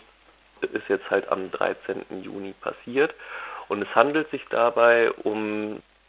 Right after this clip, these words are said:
Heron T P Drohnen, die nicht gekauft werden sollen, sondern geleast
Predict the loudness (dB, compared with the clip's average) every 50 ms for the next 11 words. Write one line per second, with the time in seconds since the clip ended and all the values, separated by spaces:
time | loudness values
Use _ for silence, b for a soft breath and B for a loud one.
0 | _ -20 -20 -18 -16 -16 -14 -10 -6 -4 -2 0 2 2 0 0 -2 -6 -6 -6
1 | -6 -6 -6 -6 -4 -4 -2 -2 -2 -4 -4 -2 -4 -2 -4 -4 -4 -6 -8 -10
2 | B B B B B B B B B B B B B -8 -6 -4 -4 -4 -4 -2
3 | -2 -4 -4 -6 _ -6 -4 -4 -4 -4 -6 -10 -14 -12 -12 -12 -8 -4 -4 -4
4 | 0 4 6 6 6 6 4 -2 -8 -10 -4 -2 -2 0 -2 -2 -4 -6 -4 -2
5 | 0 0 2 2 0 0 -2 -4 -8 -10 -12 -12 -6 -4 -4 -4 -2 -2 -2 -2
6 | -2 -4 -6 -6 -8 -8 -8 -8 -8 -8 -10